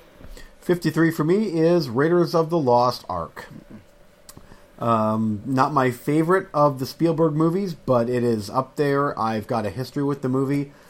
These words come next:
Uh, I know I could probably lump all of the Indiana Jones movies into one, but they, for me, they're, they're, they're different because they're different times in my life that I saw them. And, um,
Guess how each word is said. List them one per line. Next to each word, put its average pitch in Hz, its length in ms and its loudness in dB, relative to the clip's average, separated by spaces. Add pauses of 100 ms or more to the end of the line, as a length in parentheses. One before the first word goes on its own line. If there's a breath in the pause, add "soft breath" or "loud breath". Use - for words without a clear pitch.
(240 loud breath)
Uh, 120 140 0
I 135 160 0
know 175 180 6
I 170 100 8
could 147 160 0
probably 147 400 4
lump 131 380 2
all 127 300 4
of 117 140 -2
the 120 160 0
Indiana 120 340 0
Jones 113 300 -2
movies 113 300 -2
into 110 140 -2
one, 110 340 -2
but 107 380 0 (460 soft breath)
they, 127 540 2 (160)
for 151 260 -2
me, 156 300 4
they're, 127 320 0
they're, 117 420 0 (160)
they're 117 160 -2
different 139 480 -4
because 117 480 0
they're 117 140 0
different 120 400 -6
times 120 280 -4
in 113 80 -2
my 101 160 -2
life 110 300 -2
that 107 80 -6
I 98 80 -6
saw 123 320 -2
them. 120 420 -2 (420 soft breath)
And, 107 380 -2
um, 101 560 0